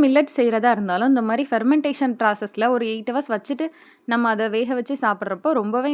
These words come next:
நல்லது ஹெல்த்துக்கு. இப்போ செவன் ஹவர்ஸ் ஆச்சு. செவன் ஹவர்ஸ்க்கு அப்புறம் ஓப்பன் பண்ணி பார்த்தா மாவு வந்து இந்த அளவுக்கு புளிச்சிருக்கு. பாத்திரத்துல கால் பங்கு அளவுக்கு மாவு வச்சிருந்தேன். இப்போ இந்த அளவுக்கு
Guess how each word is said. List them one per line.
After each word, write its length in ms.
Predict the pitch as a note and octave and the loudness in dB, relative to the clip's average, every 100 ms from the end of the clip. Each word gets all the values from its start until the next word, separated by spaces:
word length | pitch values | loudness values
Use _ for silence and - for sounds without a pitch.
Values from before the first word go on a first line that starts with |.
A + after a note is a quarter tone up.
| B3 | -2
நல்லது 320 | F#3+ G#3+ A3 G#3+ | -2 -4 -4 -4
ஹெல்த்துக்கு. 480 | F#3 F3+ F#3 D#3 F3 E4+ - _ _ _ _ _ _ _ | -6 -8 -12 -8 -6 -6 -10 _ _ _ _ _ _ _
இப்போ 160 | _ A#3 A3 | _ 2 6
செவன் 260 | A3 G#3 | 4 4
ஹவர்ஸ் 240 | A#3 C4+ B3+ | 4 4 4
ஆச்சு. 300 | G3 F#3 - D#4 G#4 | 0 -2 -4 -4 0
செவன் 220 | B3 A3 | 0 0
ஹவர்ஸ்க்கு 280 | B3+ - A#3 | -2 0 -2
அப்புறம் 240 | A3 B3 A3 | 2 0 0
ஓப்பன் 220 | G#3+ G#3+ | -2 -6
பண்ணி 140 | G#3 G3+ F#3+ | -6 -4 -2
பார்த்தா 240 | E3+ B3+ D#4 | 0 2 4
மாவு 240 | B3 A#3 B3+ G#3 | 4 2 0 -4
வந்து 160 | G3+ D4+ | -2 0
இந்த 120 | A#3+ A3+ | 2 2
அளவுக்கு 300 | A3+ A#3 D4 C#4 | 0 -2 -6 -6
புளிச்சிருக்கு. 520 | G#3+ G3 G3 F3 G3+ F#4+ - _ _ _ _ _ _ _ _ _ _ _ _ _ | -6 -6 -12 -8 -4 -4 -6 _ _ _ _ _ _ _ _ _ _ _ _ _
பாத்திரத்துல 340 | C4+ B3 C#4 F#4 | 2 4 4 6
கால் 240 | C4+ B3 C4+ | 8 8 6
பங்கு 180 | C4 C4 | 2 4
அளவுக்கு 280 | A#3 G#3+ A#3 G#3+ | 2 0 0 2
மாவு 180 | G3+ G#3 | 2 0
வச்சிருந்தேன். 380 | G3 F#3+ A3 F#4+ | -4 -6 -6 -4
இப்போ 120 | - C4 | -2 0
இந்த 120 | A3+ G#3+ | 2 2
அளவுக்கு 260 | A3 C4 | 2 0